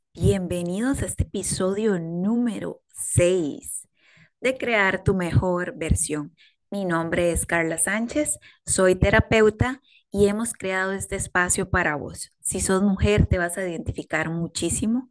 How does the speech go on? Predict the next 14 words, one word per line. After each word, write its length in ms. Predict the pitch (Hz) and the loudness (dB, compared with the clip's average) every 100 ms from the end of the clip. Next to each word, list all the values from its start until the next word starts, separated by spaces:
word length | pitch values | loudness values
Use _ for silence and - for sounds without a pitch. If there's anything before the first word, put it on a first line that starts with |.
| - - - - | -16 -20 -20 -6
Tocamos 540 | - 196 196 196 202 | -2 2 4 6 6
temas 500 | - 202 202 196 - - _ _ _ _ _ _ _ | 4 4 2 2 0 -6 _ _ _ _ _ _ _
muy, 680 | 214 226 269 277 233 - - | 0 6 8 6 4 -2 -12
muy 360 | - 190 214 190 | -4 0 0 -2
femeninos 920 | 185 185 165 160 165 180 190 196 - _ _ _ _ | -4 -6 -4 -2 -2 -4 -4 -6 -8 _ _ _ _
y 160 | 196 | -2
además 760 | 202 185 180 185 196 233 - - _ _ _ _ _ | 0 0 0 -2 -2 -2 -4 -4 _ _ _ _ _
teniendo 400 | 190 185 185 185 | -2 0 0 0
la 140 | 196 | 0
oportunidad 880 | 180 - 170 - 170 170 165 170 175 - - | -2 -2 -4 -2 -2 0 2 0 0 -2 2
de 100 | 175 | 4
reconocernos, 1300 | 170 165 - 160 151 - 170 190 180 151 170 - - - _ _ | 2 -2 -4 -4 -2 2 4 4 2 0 0 -4 -8 -16 _ _
de 60 | 170 | -2
aceptarnos 1040 | 156 - 147 - - 170 180 185 175 180 | -2 -2 -6 -2 2 6 6 6 2 2